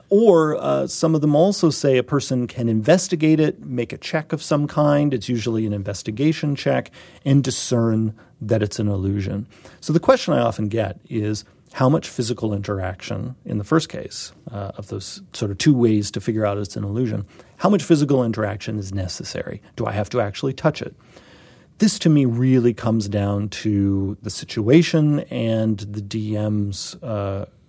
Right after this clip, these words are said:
uh, rulings. I've allowed people to notice sometimes that an illusion is an illusion because of environmental effects. Uh, like, uh, it's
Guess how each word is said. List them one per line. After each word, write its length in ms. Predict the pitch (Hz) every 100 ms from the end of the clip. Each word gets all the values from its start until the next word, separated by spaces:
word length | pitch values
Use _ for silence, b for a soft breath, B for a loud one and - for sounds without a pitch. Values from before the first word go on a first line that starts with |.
| _
uh, 160 | 107 98
rulings. 580 | 98 107 92 - 104 - B B B B -
I've 320 | 135 233 233
allowed 500 | 156 127 120 127 123
people 280 | - 104 104
to 120 | 113
notice 420 | 107 110 110 107
sometimes 680 | - 110 101 110 104 95 -
that 180 | 104 104
an 100 | 104
illusion 400 | 101 110 104 101
is 160 | 98
an 80 | 98
illusion 320 | 101 113 110
because 260 | 101 - 101
of 80 | 98
environmental 720 | 95 104 101 101 117 - 104
effects. 480 | - - - - - B B B B
Uh, 300 | 110 101 101 -
like, 260 | 120 110 b b b b _ -
uh, 300 | 113 107 - - _ _ _ _ _ _ -
it's 340 | 135 - _